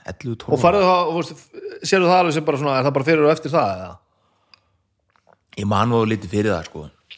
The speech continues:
Speaker 1: Þannig séð,
Speaker 2: Já, ok.
Speaker 1: eða, þú veist, jú, jú, ég man, já, nei, nei, það er nú lygi, ég man alveg helling fyrir það, en, nei, nei, það er ekkert, kannski held ég, þó að maður, eh, það geti mögulega, jú,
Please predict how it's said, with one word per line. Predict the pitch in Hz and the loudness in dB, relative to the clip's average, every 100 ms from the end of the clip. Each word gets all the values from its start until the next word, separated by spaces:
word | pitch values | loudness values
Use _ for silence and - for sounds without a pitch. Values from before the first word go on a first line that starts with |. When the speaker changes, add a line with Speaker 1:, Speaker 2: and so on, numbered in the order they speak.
| _ | _
Speaker 1:
Þannig | - 104 98 | -6 -4 0
séð, | 143 | 0
Speaker 2:
Já, | 180 | 0
ok. | 160 | 0
Speaker 1:
eða, | 98 101 101 | 0 0 -2
þú | |
veist, | 95 - - _ - - - - - - | -4 -8 -20 _ -20 -20 -20 -20 -20 -8
jú, | 113 120 | 2 2
jú, | 110 87 | 2 0
ég | 90 | -2
man, | 95 - | -2 -2
já, | 92 82 - | -4 -6 -10
nei, | 73 71 69 | -16 -16 -12
nei, | 73 95 87 | -8 -6 -8
það | - 87 | -10 -10
er | 85 | -10
nú | 85 90 | -10 -6
lygi, | 92 104 110 | -4 -2 -4
ég | 87 | -6
man | 87 | -6
alveg | 90 87 | -6 -8
helling | 95 92 | -8 -8
fyrir | 92 101 87 | -4 -2 -2
það, | 107 120 _ - | -4 -8 _ -6
en, | 92 92 _ _ _ _ _ _ _ _ - | -6 -8 _ _ _ _ _ _ _ _ -4
nei, | 92 | 0
nei, | 123 | 0
það | 98 107 123 | 0 0 0
er | 123 - - | -2 -8 -10
ekkert, | 123 113 - - | -8 -10 -10 -8
kannski | 120 - 113 | -8 -6 -6
held | 117 - 120 | -6 -6 -4
ég, | 120 - _ _ _ _ _ _ _ _ | -4 -6 _ _ _ _ _ _ _ _
þó | - 110 113 | -4 0 0
að | 113 | 0
maður, | 117 117 113 - - - _ _ | 0 -2 -2 -6 -20 -20 _ _
eh, | - - - - - - - 60 - - - 50 50 - - - _ _ _ _ - | -20 -18 -20 -16 -14 -12 -10 -10 -12 -18 -16 -16 -16 -20 -20 -20 _ _ _ _ -16
það | 101 | -14
geti | 101 98 104 | -10 -6 -2
mögulega, | 107 117 127 131 - | -2 -2 -2 -2 -2
jú, | 107 | -2